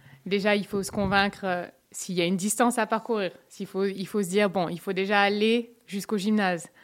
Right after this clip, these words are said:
Il faut déjà, euh, se dire, « Bon, est-ce que je vais avoir le temps de faire ça ? Est-ce que je vais pas rentrer trop tard ? » Il faut calculer ça. Donc, c'est vraiment tous ces questionnements avant qui,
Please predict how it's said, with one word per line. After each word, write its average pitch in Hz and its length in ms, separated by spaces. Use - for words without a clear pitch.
Il 190 120
faut 202 160
déjà, 208 520
euh, 175 640
se 202 140
dire, « 202 300
Bon, 196 120
est-ce 196 120
que 233 100
je 196 60
vais 214 60
avoir 202 240
le 208 140
temps 220 260
de 196 100
faire 202 240
ça ? 180 280
Est-ce 190 120
que 220 140
je 190 80
vais 196 100
pas 202 180
rentrer 190 300
trop 233 260
tard ? » 202 360
Il 190 60
faut 202 100
calculer 202 340
ça. 202 140
Donc, 208 100
c'est 226 120
vraiment 233 300
tous 269 220
ces 226 260
questionnements 233 720
avant 220 480
qui, 233 600